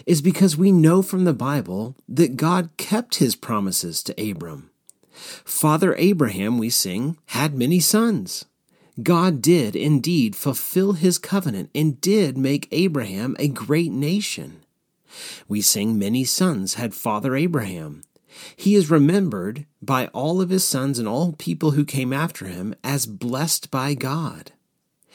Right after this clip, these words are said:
We sing, "I am one of them, and so are you." We are one of his sons because God has fulfilled his promise that all nations would be blessed through him.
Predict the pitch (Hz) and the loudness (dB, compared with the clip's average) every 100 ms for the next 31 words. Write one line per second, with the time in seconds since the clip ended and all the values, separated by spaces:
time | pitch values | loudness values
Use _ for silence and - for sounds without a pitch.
0 | - - _ - 107 98 - 113 127 101 | -20 -20 _ -10 -4 -2 0 -2 -4 -4
1 | 113 131 139 147 220 180 95 76 - 131 | -2 2 2 4 4 2 -2 -10 -6 0
2 | 135 - 160 160 170 165 220 208 90 - | 2 4 4 4 4 2 2 0 -2 -12
3 | _ _ _ - - 135 180 - 135 208 | _ _ _ -20 -6 4 4 4 0 2
4 | 170 120 139 131 147 143 135 - 117 107 | 2 0 0 0 0 -2 -2 0 -2 -2
5 | 147 143 143 151 120 135 160 165 156 - | -2 -2 0 0 0 -2 -2 0 -2 0
6 | 139 - 165 156 165 156 - 180 135 98 | -2 0 0 2 0 -2 -2 -2 -2 -2
7 | - - 131 - - 151 165 170 160 151 | -4 -4 -6 -6 -2 2 4 4 4 4
8 | 185 - 107 117 101 131 151 131 156 127 | 2 0 -4 -4 -2 0 0 0 -2 -2
9 | 131 143 156 - - 135 160 214 170 95 | -4 -4 -4 -6 -6 0 2 2 0 -6
10 | 73 | -10